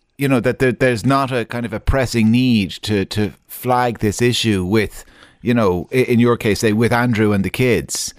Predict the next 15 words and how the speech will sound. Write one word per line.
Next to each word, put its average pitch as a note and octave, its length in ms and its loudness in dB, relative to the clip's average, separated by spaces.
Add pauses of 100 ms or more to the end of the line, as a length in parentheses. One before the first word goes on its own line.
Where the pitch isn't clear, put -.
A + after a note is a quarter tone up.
(420)
It, D3+ 140 2
like, D#3 160 -2
i-, F3 180 -2
i-, E3+ 240 2
i-, F3 180 0
is E3+ 160 2
it, E3 220 -2
is D3 120 -2
it D3+ 60 0
just D#3 180 -4
too E3+ 120 0
narrow C#3 300 2
a A#2 60 2
focus D#3 400 0
on B2 220 0